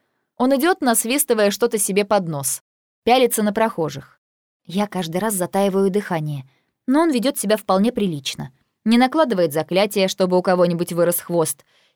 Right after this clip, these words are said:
и не соблазняет никого вечным яблоком. Одним словом, не делает ничего, что мог бы позволить себе злой король Фейри. Мы приходим в пиццерию, и тут наступает время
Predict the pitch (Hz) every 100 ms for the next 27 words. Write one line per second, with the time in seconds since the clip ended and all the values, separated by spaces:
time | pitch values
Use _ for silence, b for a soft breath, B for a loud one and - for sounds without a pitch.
0 | - 269 269 254 262 254 262 311 277 240
1 | 220 214 247 208 - 208 196 160 147 151
2 | - 147 139 _ _ _ - 214 240 220
3 | 226 233 214 208 196 214 202 196 196 -
4 | 180 254 302 - 190 208 185 175 160 185
5 | 240 202 156 175 - _ - 156 160 240
6 | 240 156 170 175 - 151 139 135 - _
7 | _ _ _ _ 214 302 233 233 220 220
8 | 208 214 202 311 339 190 170 b b b
9 | _ 247 254 254 349 359 330 - 247 247
10 | 269 254 190 202 233 202